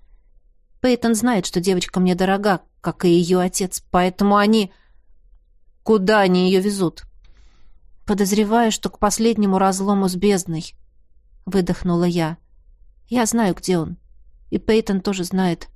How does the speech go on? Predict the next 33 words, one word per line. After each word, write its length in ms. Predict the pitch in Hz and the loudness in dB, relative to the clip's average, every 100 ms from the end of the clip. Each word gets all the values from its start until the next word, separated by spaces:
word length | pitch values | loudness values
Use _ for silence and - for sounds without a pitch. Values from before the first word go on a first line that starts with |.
| - _ _ _ _ - | -20 _ _ _ _ -2
Иных 380 | 247 254 247 - | 2 4 2 0
точек 340 | 240 - - | -2 -2 -2
пересечения 840 | 240 226 220 214 - 247 220 208 208 | 0 0 -2 -2 -2 0 2 0 0
у 100 | 208 | 0
нас 240 | 208 196 | 0 0
с 180 | - 220 | -2 0
ней 220 | 220 208 | 2 2
не 180 | 208 220 | 2 0
было 220 | 185 170 | 2 2
и 100 | 180 | 2
быть 260 | 180 220 185 | 2 0 0
не 120 | 175 | 0
может. 380 | 165 160 170 - - - - - | 0 -2 -4 -8 -20 -20 -20 -8
По 80 | 214 | -6
крайней 320 | - 214 202 | -2 0 2
мере, 200 | 202 202 | 0 0
ничего 340 | 202 196 208 208 | -2 -2 -4 -2
другого 400 | 214 190 226 180 | -2 -2 -2 -2
мне 180 | 170 | -2
в 80 | 165 | -2
голову 300 | 190 185 170 | 0 0 0
не 120 | 165 | -2
приходит". 580 | 165 185 - 196 156 - - - _ _ _ - - - _ - - - - _ _ - _ _ | -2 -2 0 0 -2 -10 -20 -20 _ _ _ -20 -20 -20 _ -20 -20 -20 -20 _ _ -20 _ _
Эта 280 | 277 277 294 | -2 0 2
мысль 340 | 277 262 247 | 2 2 -2
показалась 720 | 233 233 233 220 240 247 226 | -2 -4 0 0 2 2 0
вполне 480 | - - 214 202 220 | -2 0 2 2 2
логичной, 640 | 226 233 254 277 - 180 170 _ | 2 0 -2 -4 -2 -2 -2 _
поэтому 460 | - 202 202 214 208 | -4 -2 -2 -2 0
я 160 | 214 220 | 0 0
поднялась 560 | 196 185 196 202 - | -2 0 0 0 -2
на 100 | 226 | -2
ноги, 320 | 233 170 147 | 0 -2 -4